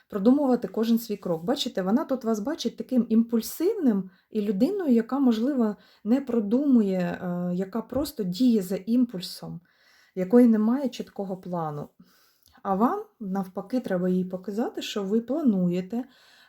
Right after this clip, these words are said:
е, що ви вмієте продумувати, що ви вмієте обирати найліпший варіант, тобто, що ви така людина надійна.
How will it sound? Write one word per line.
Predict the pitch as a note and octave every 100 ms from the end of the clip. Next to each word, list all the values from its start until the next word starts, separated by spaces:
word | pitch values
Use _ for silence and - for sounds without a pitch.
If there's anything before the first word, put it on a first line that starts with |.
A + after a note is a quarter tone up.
| -
е, | F#3+ F#3+
що | G#3+
ви | A#3+ C#4
вмієте | A#3+ D4+ A#3+ -
продумувати, | F#3 A#3 C#4+ G#3 G3 G3 G3 G3
що | G#3+ G3+
ви | G3+
вмієте | G#3+ B3 C4 B3
обирати | - F#3 A3 G#3 F#3+
найліпший | F#3 G3 G3+ B3 - B3+
варіант, | A#3 G#3+ F3 E3 F3 G3+ - _ - _
тобто, | _ -
що | A3 A#3+
ви | E4+
така | F#4 D4+
людина | B3+ G#3+ G#3 F#3
надійна. | G#3 A3+ B3+ F#3+ D#3 C#3+